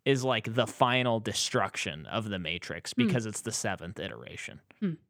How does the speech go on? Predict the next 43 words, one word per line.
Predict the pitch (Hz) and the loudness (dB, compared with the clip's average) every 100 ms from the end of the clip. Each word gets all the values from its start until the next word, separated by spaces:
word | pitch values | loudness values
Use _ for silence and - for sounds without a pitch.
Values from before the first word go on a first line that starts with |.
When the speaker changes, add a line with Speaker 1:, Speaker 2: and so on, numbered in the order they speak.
| _ _ | _ _
Speaker 1:
That's, | 135 135 | 2 4
like, | 143 143 | 2 0
a | 151 | -2
personal | - 165 165 165 160 | 0 0 0 0 0
fan | - 208 214 202 | 2 2 4 4
thing | 147 101 | 0 -2
that | 87 | -4
could | - 107 | -4 -4
be | 90 | -6
fun. | - 62 - _ _ _ | -8 -12 -14 _ _ _
Speaker 2:
Yeah. | 202 151 - _ _ _ _ _ _ _ _ 147 | -4 -4 -6 _ _ _ _ _ _ _ _ 4
Speaker 1:
Um, | 151 151 147 147 143 - _ _ _ _ _ _ _ _ _ _ _ _ _ | 6 6 4 2 0 -6 _ _ _ _ _ _ _ _ _ _ _ _ _
but | 151 | 6
yeah, | 185 185 | 6 8
I'm | 170 233 | 8 6
excited | 240 254 277 262 | 8 8 8 6
to | |
see | 240 311 320 | 4 6 8
it. | 247 - - - - | 6 4 -8 -20 6
But | 175 | 8
by | 185 185 | 10 10
Speaker 2:
Mm-hmm. | 196 | 10
Speaker 1:
now, | 247 | 10
we | 240 208 | 6 6
will | 196 | 8
have | 196 | 6
seen | 185 214 202 | 6 4 4
it | 175 | 4
two | 196 | 4
weeks | 196 220 | 4 4
ago | 156 135 135 175 - - | 4 4 4 2 0 -2
<laughs> | 190 - - | -4 -4 2
on | 160 | 6
my | 135 | 6
birthday. | 131 359 - - - - - | 6 4 2 -2 -2 -10 -2
Speaker 2:
Mm-hmm. | 185 254 - _ _ _ _ | 0 0 -2 _ _ _ _
Speaker 1:
And | 123 131 | 2 6
we'll | 131 | 6
have | 127 | 8
already | 131 147 135 | 8 8 4
recorded | 120 - 135 123 | 2 4 4 4
an | 110 | 2
episode. | 113 156 165 175 180 180 | 2 2 4 6 6 4